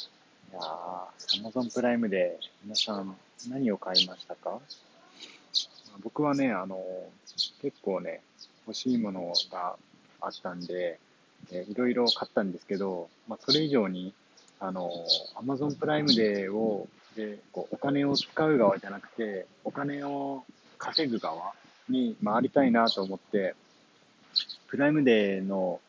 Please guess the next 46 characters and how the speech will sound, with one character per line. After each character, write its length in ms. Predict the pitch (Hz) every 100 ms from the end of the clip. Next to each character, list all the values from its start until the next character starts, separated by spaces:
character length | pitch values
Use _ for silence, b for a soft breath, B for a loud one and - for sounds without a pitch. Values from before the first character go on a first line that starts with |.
| -
こ 100 | -
の、 180 | 92 90 87 85 80 - _ _ _ _ _ _ _ - - - 52
え 120 | 50
ー、 540 | 50 _ - - -
ブ 80 | 107
ロ 140 | 120 143
グ 180 | 147
を 180 | 147 123 -
書 80 | 127
い 80 | 120
た 100 | 92
ん 60 |
で 60 | 85
す 120 | -
よ 80 | 80
ね。 180 | 87 95 _ _ _ 147
で、 400 | 147 139 135 - -
あ 100 | 113
の、 440 | 110 104 104 104 - -
直 200 | - 135
前 140 | 135
に、 280 | 123 120 127 - - -
あ 80 | 113
の、 440 | 101 95 92 - - -
Amazon 560 | 113 120 127 131 131 127 -
ア 60 | 117
ソ 120 | 147
シ 200 | - 139
エ 100 | 107
イ 60 |
ト 100 | -
っ 40 | 90
て 140 | -
い 120 | 90 87
う、 300 | 85 85 87 -
こ 200 | 87 80 73 104
う、 20 |
Amazon 340 | 113 117 101 87 87 - 90
の 160 | 85 82 -
ア 100 | -
フ 140 | - 113
ィ 20 |
リ 100 | 104
エ 80 | 90
イ 60 | 82
ト 220 | 85